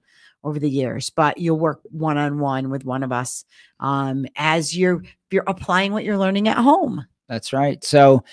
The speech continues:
Speaker 2: um, and we have coaches. Uh, so if you do coaching, we have several coaches now. Um, yeah, there's, there's, there's different options. You don't have to struggle.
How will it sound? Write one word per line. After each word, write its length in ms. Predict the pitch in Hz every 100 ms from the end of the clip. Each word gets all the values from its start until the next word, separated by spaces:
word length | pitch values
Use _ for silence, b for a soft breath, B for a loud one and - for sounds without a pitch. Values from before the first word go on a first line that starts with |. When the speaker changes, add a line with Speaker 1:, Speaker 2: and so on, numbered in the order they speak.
| B B B
Speaker 2:
um, 320 | 147 139 135 -
and 400 | 147 139 139 120
we 160 | 160 143
have 280 | 127 131 -
coaches. 640 | 147 135 - 143 151 - - -
Uh, 200 | 127 131
so 260 | - 143 131
if 120 | 131
you 140 | 135
do 280 | 127 143 139
coaching, 600 | 123 135 131 143 147 139
we 100 | 123
have 460 | 107 123 120 113 - -
several 400 | - 147 147 143
coaches 500 | 143 131 - 139 131
now. 400 | 135 127 160 180 b b b -
Um, 500 | 131 127 120 120 117 _ _ _ _ _
yeah, 260 | 185 185 143
there's, 320 | 151 147 -
there's, 380 | 165 156 - -
there's 240 | 151 156 135
different 340 | 190 196 170
options. 580 | 139 151 147 135 123 110
You 100 | 151
don't 480 | 123 175 202 226 -
have 440 | - 139 143 -
to 100 | -
struggle. 640 | - - 139 135 131 98